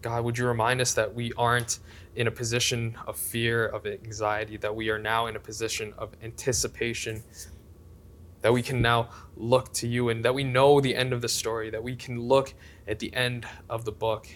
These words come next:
and know that you win, that you defeat evil, that you have already defeated evil and you're defeating evil in our lives right now.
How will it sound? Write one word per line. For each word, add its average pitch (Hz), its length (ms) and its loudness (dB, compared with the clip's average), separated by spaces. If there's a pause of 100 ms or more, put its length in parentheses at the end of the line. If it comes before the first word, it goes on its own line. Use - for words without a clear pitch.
(640)
and 113 120 -4
know 113 140 4
that 107 220 2 (520)
you 123 240 2
win, 117 340 0 (1000)
that 117 140 4
you 120 160 0
defeat 120 520 -2
evil, 107 400 -10 (360)
that 123 60 -2
you 127 120 6
have 131 100 6
already 131 400 8
defeated 113 460 -4
evil 104 300 -8
and 113 100 -8
you're 120 100 0
defeating 131 480 0
evil 123 400 -2 (240)
in 117 120 0
our 110 140 4
lives 107 380 -2
right 101 180 -8
now. 104 220 -14